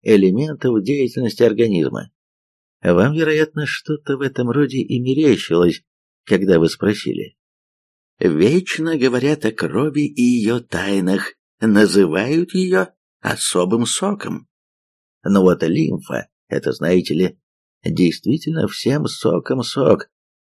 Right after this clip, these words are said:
квинтэссенция, молоко крови, драгоценнейшая жидкость. При усиленном питании жирами она действительно становится похожей на молоко. И он точно и образно принялся описывать, как кровь, эту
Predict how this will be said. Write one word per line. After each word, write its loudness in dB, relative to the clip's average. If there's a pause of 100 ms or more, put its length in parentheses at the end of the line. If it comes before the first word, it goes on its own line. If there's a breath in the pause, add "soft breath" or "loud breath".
квинтэссенция, 2
молоко 4
крови, 0 (380)
драгоценнейшая 2
жидкость. -2 (520)
При 6
усиленном 2
питании 0
жирами 0
она 0
действительно -2
становится -4
похожей 2
на 2
молоко. -2 (400)
И 2
он -2
точно 0
и -2
образно -2
принялся 0
описывать, -2
как -4
кровь, 0
эту -2